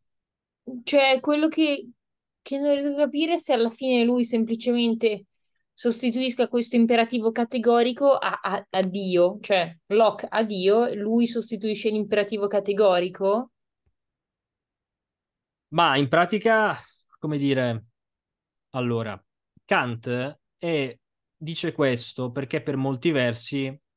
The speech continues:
Speaker 2: non solo teoreticamente, dato che stiamo parlando di approccio morale, ne parlo moralmente, perché teoreticamente avrebbe poco senso ora, ma Hume, cioè, Hume ha detto che la morale è soggettiva, ok?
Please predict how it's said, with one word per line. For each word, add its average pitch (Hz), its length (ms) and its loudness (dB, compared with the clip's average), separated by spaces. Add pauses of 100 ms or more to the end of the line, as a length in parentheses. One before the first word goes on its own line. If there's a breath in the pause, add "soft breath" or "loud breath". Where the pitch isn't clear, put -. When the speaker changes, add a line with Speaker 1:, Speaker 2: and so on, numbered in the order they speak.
(460)
Speaker 2:
non 180 240 -2
solo 143 280 -2
teoreticamente, 117 1000 -6
dato 120 180 -4
che 120 80 -10
stiamo 120 240 -6
parlando 123 340 -2
di 123 60 -6
approccio 120 400 -6
morale, 113 340 -4
ne 113 140 -6
parlo 110 320 -6 (100)
moralmente, 110 760 -8
perché 95 500 -14
teoreticamente 95 640 -14
avrebbe 92 560 -14 (300)
poco - 220 -16
senso 101 360 -12
ora, 98 340 -10 (400)
ma 143 160 0
Hume, 135 600 0
cioè, 123 360 -2 (1600)
Hume 175 260 2
ha 135 60 2
detto 123 320 -6
che 123 260 -2
la 120 80 -4
morale 123 300 -2
è - 20 -4
soggettiva, 110 560 -12
ok? 98 400 -14